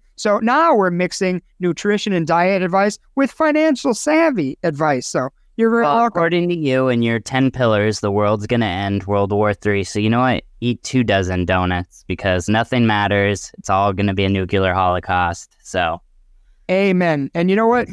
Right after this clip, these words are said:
Speaker 1: Would you rather go out with broccoli on your breath or donuts? Act accordingly. Choose wisely. All the stuff I say. We want you to be proactive, not reactive. Eat donuts now before the Holocaust gets closer.
Speaker 2: <laughs>
Speaker 1: So,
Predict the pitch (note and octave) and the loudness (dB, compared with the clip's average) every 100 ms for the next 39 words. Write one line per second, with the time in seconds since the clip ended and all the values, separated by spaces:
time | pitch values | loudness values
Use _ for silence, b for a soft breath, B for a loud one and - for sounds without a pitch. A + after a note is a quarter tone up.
0 | - E3+ D3+ G#3+ G#3 F#3+ F#3+ E3 F3+ F#3 | -4 -2 0 2 2 2 0 0 0 0
1 | F3 - - F3 F#3+ A3 A#3+ B3 B3 A3+ | -2 -8 -6 -2 0 0 0 2 2 0
2 | A3+ A3+ F#3+ G#3+ G#3+ - F#3+ F3+ D3+ D3+ | 0 0 2 0 0 -2 -2 0 0 0
3 | C3 - - _ _ _ G3 G3+ - - | -2 -6 -16 _ _ _ -2 -2 -4 -8
4 | F3 - F#3 D#3+ C3+ B2 - G#3 G3+ F3+ | -4 0 2 2 0 -4 -2 2 2 2
5 | F3 F3+ E3+ C#3 D3 D#3 E3 D3 D#3+ D3 | 2 2 2 0 2 2 0 0 0 0
6 | D3 D#3+ C#3 - _ G#3+ G#3+ G#3+ G#3 G3+ | -2 -2 -4 -8 _ 0 2 2 0 -2
7 | F3+ F3+ - G#3+ G#3 F3+ D#3 F3+ D3+ F3 | -2 -2 -2 0 2 2 2 0 0 0
8 | E3+ E3+ E3 D#3 C#3 B2+ _ _ A3 A#3 | 0 2 2 0 -4 -12 _ _ 0 2
9 | B3+ E3+ G3+ G#3 G3 F#3 F3 F3 F3+ F3+ | 0 0 0 2 -2 -4 -2 0 2 2
10 | C#3+ C3+ D#3+ - F#3+ F#3 F#3 E3 E3 E3+ | 0 0 -2 -2 0 2 2 2 2 0
11 | E3+ E3 - E3 D#3 D#3+ D#3+ F3 F3+ - | -2 -2 -2 -6 -2 0 0 0 -2 -2
12 | G#3+ - - - - A#3+ A3+ | -4 -8 -12 -10 -6 0 0